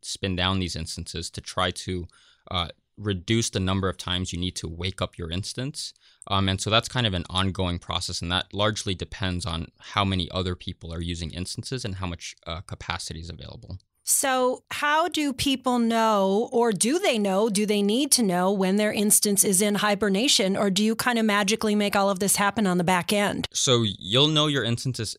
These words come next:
Speaker 1: in hibernation when you try to go to your instance,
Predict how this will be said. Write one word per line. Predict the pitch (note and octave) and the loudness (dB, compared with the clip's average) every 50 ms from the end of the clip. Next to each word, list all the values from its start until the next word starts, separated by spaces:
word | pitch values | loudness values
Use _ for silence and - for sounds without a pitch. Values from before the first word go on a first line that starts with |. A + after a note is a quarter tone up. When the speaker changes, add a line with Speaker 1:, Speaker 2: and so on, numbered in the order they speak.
| - - | -8 -6
Speaker 1:
in | F#2+ | -6
hibernation | F2 - G#2 G#2+ G2+ G#2 F#2+ F2+ G2+ - - - C3+ C#3+ C#3+ G2+ | -4 0 0 0 0 0 0 0 0 -2 -2 -4 -4 -4 -4 -4
when | G2 F#2+ F#2+ | -2 -2 -2
you | F#2 F#2+ F#2+ | 0 -2 -4
try | - - - A2 G#2+ | -4 -2 0 2 2
to | A2 | 2
go | F#2+ G#2 G2+ G2+ | 2 0 0 0
to | G2+ | 0
your | F#2+ F#2 F2+ D#2 | 0 -2 -2 -2
instance, | F#2+ A2 A2+ - - C3+ C#3 C#3+ - - | -2 -4 -4 -4 -6 -6 -6 -6 -8 -10